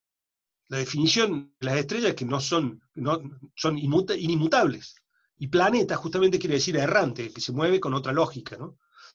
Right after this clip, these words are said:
Entonces, mira, él a darse cuenta de acá pasa algo raro, de que hay unas estrellas que se mueven alrededor de Júpiter.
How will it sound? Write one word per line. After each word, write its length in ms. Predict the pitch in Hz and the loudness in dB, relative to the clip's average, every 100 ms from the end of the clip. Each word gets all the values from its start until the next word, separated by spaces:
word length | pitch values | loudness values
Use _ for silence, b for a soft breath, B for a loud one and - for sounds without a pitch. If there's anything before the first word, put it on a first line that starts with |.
| b | b
Entonces, 340 | 156 170 - 131 | -2 0 0 0
mira, 320 | 190 156 - _ - | 2 0 -4 _ -6
él 220 | 160 156 _ _ _ _ _ _ _ _ _ _ _ _ _ _ - | -6 -6 _ _ _ _ _ _ _ _ _ _ _ _ _ _ -2
a 60 | |
darse 300 | 185 202 190 | 0 0 -2
cuenta 420 | 190 185 165 208 - _ | 0 0 0 -4 -8 _
de 100 | 147 | -8
acá 500 | 170 - 190 180 185 | -4 -2 -2 -2 -2
pasa 240 | 185 - 165 | -2 0 0
algo 160 | 143 | 0
raro, 400 | 147 170 113 - _ b b b - | 2 2 2 -6 _ b b b -2
de 120 | 156 | -2
que 300 | 143 165 180 _ - | 4 2 2 _ -2
hay 140 | 170 | 0
unas 160 | 208 165 | 2 0
estrellas 420 | 139 202 240 247 | 0 -2 -2 -4
que 120 | 170 | -2
se 100 | 143 | -2
mueven 340 | 151 220 202 175 | 2 2 2 2
alrededor 540 | 139 139 165 180 - _ _ _ _ _ _ _ _ b b | 0 0 0 0 -4 _ _ _ _ _ _ _ _ b b
de 80 | 135 | -8
Júpiter. 520 | - 220 135 127 110 | -6 -8 -8 -10 -14